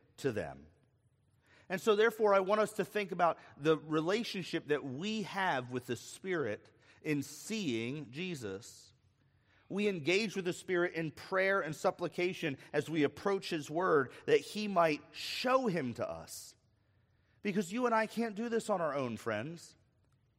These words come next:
In our natural state, we're not inclined to look for Jesus because he confronts us in our sins. We're not inclined to see Jesus because he's in his pages and understood spiritually.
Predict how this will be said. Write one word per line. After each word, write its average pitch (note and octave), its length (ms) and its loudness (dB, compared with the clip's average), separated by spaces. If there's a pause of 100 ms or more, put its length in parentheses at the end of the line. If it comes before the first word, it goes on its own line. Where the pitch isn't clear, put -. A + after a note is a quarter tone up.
(460)
In F3+ 100 -2
our G3 100 4
natural G#3 460 2
state, G3+ 320 0
we're F#3+ 80 -2
not F3+ 200 2
inclined F#3+ 640 -2
to E3 80 -6
look C#3+ 140 0
for C3+ 120 -6
Jesus A2+ 420 -4
because D3 280 -4
he D#3 100 -6
confronts D#3+ 540 -2
us D3 160 -4
in C3 100 -4
our A#2 140 -2
sins. C3 640 -10 (600)
We're E3 80 -4
not G3+ 160 4
inclined G#3 400 4
to G3 60 -4
see A#3 300 -4
Jesus D#3+ 480 -4
because D#3+ 320 -4
he's E3+ 160 -6
in F#3+ 180 -6
his F#3 220 -2
pages E3+ 440 -4
and D3+ 80 -6
understood D3 580 -2 (140)
spiritually. C3+ 760 -4